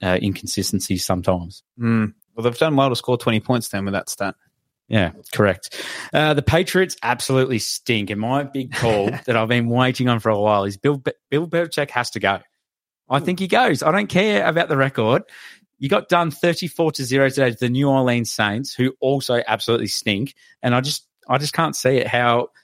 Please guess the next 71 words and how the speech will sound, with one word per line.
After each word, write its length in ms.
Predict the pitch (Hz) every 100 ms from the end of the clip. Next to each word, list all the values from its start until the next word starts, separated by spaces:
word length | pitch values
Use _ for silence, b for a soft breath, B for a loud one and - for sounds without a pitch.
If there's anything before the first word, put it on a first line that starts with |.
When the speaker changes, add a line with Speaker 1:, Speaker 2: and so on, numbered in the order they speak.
| -
Speaker 1:
they 140 | 123
can 160 | 120 120
continue 420 | 117 113 123 123
to 100 | 107
go, 300 | 107 104 101 123
"Well, 180 | 98
we'll 140 | 110 110
be 120 | 104
all 60 | 101
right. 160 | 104
Mac 220 | 110 104
Jones 260 | - 98 98
is 80 | 92
gonna 160 | 101
be 100 | 95
the 120 | 92 98
answer." 300 | 98 98 92 _ _ _ _ _ _ _ -
No 80 | 165
Speaker 2:
You 100 | 185
Speaker 1:
good. 240 | 202 120 -
They're 120 | 151
Speaker 2:
how, 60 | 226
Speaker 1:
no 60 | 233
good. 280 | 262 139
Speaker 2:
how 120 | 113 131
many 120 | 123
weeks? 420 | 117 107 - - _ _ _ _ _
Speaker 1:
I 100 | 139 175
give 160 | 190
it 120 | 185 _ -
Speaker 2:
If 120 | 135
they 120 | 139
get 160 | 139 139
beaten 200 | 147 156
by 100 | 156
Speaker 1:
I 40 |
think 240 | 190 233 143
because 280 | 143 208 214
of 100 | 196
his 80 |
Speaker 2:
twenty-five 80 | 156
plus 180 | 160 110
again. 120 | 113
Speaker 1:
respect, 240 | 156 135 135
it's 180 | 117
not 160 | - -
talked 240 | - 135
about 180 | 127 120
enough. 320 | 104 107 90 -
I 140 | 120
give 160 | 135 160
it 80 | 151
six 280 | - 165 -
weeks. 320 | 123 95 - _ 123
Speaker 2:
If 60 |
it 40 | 139
was 120 | 120
a 60 | 120
new 200 | 123 117
coach, 320 | 117 110 -
they'd 120 | 107
be 120 | 104
chopping 280 | - 110 101
his 80 | 101
head 100 | 98
off 140 | 98
already. 120 | 101 135
Speaker 1:
It'd 80 |
be 60 | 151
already 140 | 147 127
gone. 300 | 117 85